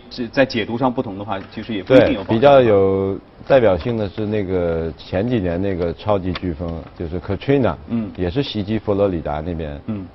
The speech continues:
Speaker 2: 那么当时就是有一些就是保险它是，啊，就保了水灾的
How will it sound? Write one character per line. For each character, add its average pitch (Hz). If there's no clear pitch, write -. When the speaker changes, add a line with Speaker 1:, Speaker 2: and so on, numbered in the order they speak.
Speaker 2:
那 120
么 127
当 120
时 101
就 95
是 87
有 90
一 110
些 101
就 98
是 90
保 87
险 76
它 80
是， 78
啊， 92
就 104
保 98
了 120
水 101
灾 117
的 123